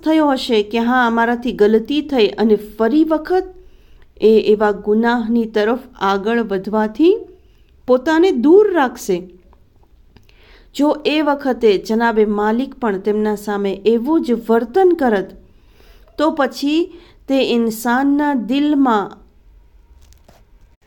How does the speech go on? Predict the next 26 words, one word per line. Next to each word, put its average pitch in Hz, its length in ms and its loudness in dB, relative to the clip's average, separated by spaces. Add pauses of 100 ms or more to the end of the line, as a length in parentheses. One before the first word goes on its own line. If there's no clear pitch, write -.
(500)
આ 269 140 0
કૈફિયત 240 760 0
પેદા 220 360 0
ન 339 180 0
થાત. 214 240 -6 (880)
હવે 202 180 2
એ 247 180 0
ખુદાથી 240 600 -4
પણ 294 180 -4
નજદીક 240 580 -4
થશે, 202 500 -6
અહેલે 196 260 -4
બૈતથી 247 500 -4
પણ 320 200 -4
નજદીક 226 500 -6
થશે. 208 320 -6 (680)
એવી 226 320 4
જ 339 140 0
રીતના 277 400 0 (360)
આપણને 330 540 4
પણ 339 280 2
જોઈને 294 460 2 (440)
લોકો 233 420 2 (400)
અહેલે 214 220 0 (100)
બેત 262 220 -2 (120)
અને 214 140 0